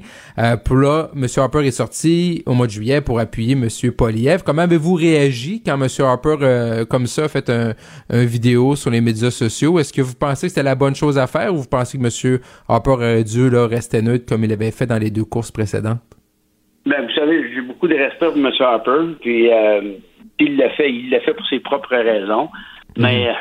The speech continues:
Speaker 2: vous savez, euh, moi, j'ai, j'ai, j'ai vraiment eu le privilège de servir avec monsieur Harper, qui était un premier ministre qui était vraiment, là, euh, au, au-dessus de la moyenne, à, à mon avis. Mais c'est comme toute autre chose. Même, euh, dans le cabinet, on n'était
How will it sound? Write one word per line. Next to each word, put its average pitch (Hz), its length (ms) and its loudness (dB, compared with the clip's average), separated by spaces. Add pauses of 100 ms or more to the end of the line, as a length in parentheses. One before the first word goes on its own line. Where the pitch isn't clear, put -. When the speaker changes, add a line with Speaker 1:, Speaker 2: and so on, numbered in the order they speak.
Speaker 2:
vous 131 160 -10
savez, 135 420 2 (400)
euh, 107 400 2
moi, 120 240 0
j'ai, 107 300 -2
j'ai, 107 340 -4
j'ai 120 160 -2
vraiment 113 260 0
eu 135 100 0
le 117 80 -10
privilège 120 680 -2
de 107 100 -2
servir 110 460 0
avec 98 240 -4 (100)
monsieur 113 240 -2
Harper, 104 340 2
qui 113 80 -8
était 107 140 -4
un 107 60 -4
premier 104 220 -6 (100)
ministre 110 220 -4
qui - 80 -18
était 107 220 -2
vraiment, 98 360 -4
là, 107 60 -2 (920)
euh, 127 40 -2
au, 123 100 -4 (200)
au-dessus 135 320 0
de 127 60 -8
la 120 80 2
moyenne, 120 320 0
à, 110 240 -2
à - 80 -2
mon 123 180 2
avis. 120 360 -2 (420)
Mais 120 140 0
c'est 143 80 -2
comme 151 160 -2
toute - 160 -2
autre 147 160 0
chose. 156 280 0
Même, 147 280 0
euh, 110 180 0
dans 117 140 0
le 120 80 -2
cabinet, 120 420 0
on 123 120 0
n'était 117 240 -2